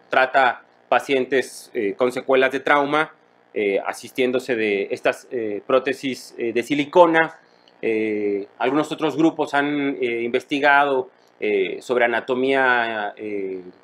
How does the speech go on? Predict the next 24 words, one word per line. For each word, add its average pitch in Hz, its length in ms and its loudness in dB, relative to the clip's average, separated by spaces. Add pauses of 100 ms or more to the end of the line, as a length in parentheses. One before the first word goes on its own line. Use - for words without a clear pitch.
(160)
vascular, 160 680 2 (340)
y 127 140 2
esto, 131 520 2
eh, 104 200 -2
para 113 240 4
asistir 127 500 -2
a 127 100 2
los - 540 -10 (180)
procedimientos, 123 1000 -2
eh, 104 340 -2
endoscópicos 165 920 -2 (480)
que 113 80 -4
permite, 117 920 -2
eh, 107 60 -2
a, 110 60 2
a 113 260 0
los 113 220 -2
residentes 120 680 -2
o - 20 4
a 120 60 2
los 117 160 -2
médicos 135 480 0
en 123 140 -4
formación, 156 560 0